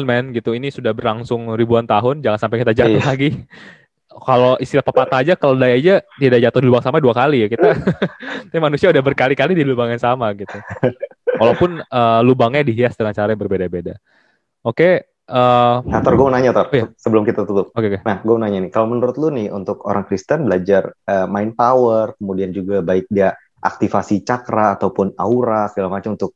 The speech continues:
Speaker 2: ini kan, eh, sesuatu yang, apakah ini salah nggak sih untuk kita main?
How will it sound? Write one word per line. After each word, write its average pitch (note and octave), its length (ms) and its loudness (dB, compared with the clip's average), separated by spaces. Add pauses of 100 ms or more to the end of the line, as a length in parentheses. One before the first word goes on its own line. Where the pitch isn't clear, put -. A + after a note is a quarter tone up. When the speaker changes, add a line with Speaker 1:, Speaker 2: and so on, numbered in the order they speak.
(300)
Speaker 2:
ini A2+ 140 0
kan, D#3 240 2
eh, G#2+ 400 0
sesuatu A2 400 -2
yang, G2+ 320 0
apakah A#2 240 -4
ini A#2+ 160 0
salah A#2+ 240 -4
nggak G2+ 160 -8
sih - 160 -14 (160)
untuk G2+ 160 -10
kita G#2 240 -2
main? G2+ 240 -4